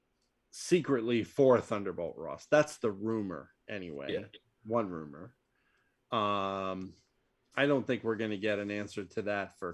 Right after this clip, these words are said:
Speaker 1: quite some time, though.
Speaker 2: Yeah, I feel like the Thunderbolts are going to be a, like, a long-term payoff. Like, I could see them, like, they've picked up two people so far. So they've picked up U S Agent and then Black Widow's sister, the other,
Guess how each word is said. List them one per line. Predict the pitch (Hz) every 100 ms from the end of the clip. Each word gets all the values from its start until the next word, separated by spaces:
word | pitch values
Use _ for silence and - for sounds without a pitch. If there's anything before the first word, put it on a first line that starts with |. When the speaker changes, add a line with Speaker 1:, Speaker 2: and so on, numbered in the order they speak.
| -
Speaker 1:
quite | 107 87
some | - 80
time, | 78 80 80 78
though. | 76 76 _ _ -
Speaker 2:
Yeah, | 110
I | 123
feel | - 165
like | 151 127 - -
the | 123
Thunderbolts | - 135 135 123 117 107 -
are |
going | 113 110 113 110
to | 110
be | 113
a, | 104
like, | 98 92
a |
long-term | 95 110 113 110 113 113 104 - _ 110 107 101
payoff. | - 95 101 98 98 - - _ - _
Like, | 107 98 -
I | 120
could | 120 120
see | - 127
them, | 120 117 110 117 110 - - -
like, | 107 107
they've | 131 131
picked | 170 139
up | 151 123
two | - 143
people | 127 131 120
so | - 104
far. | - 87
So | - 101
they've | 104
picked | 131 127
up | 123
U | 120 120
S | 113
Agent | 110 113 110 110 107 107 _ _ _ _
and | - 104 107
then | 110 107 107 104 104 104 - _ _ _ _ _
Black | - 120 120
Widow's | 117 113 113
sister, | 110 104 - 110 107 101 - _ -
the | 101
other, | 104 101 95 -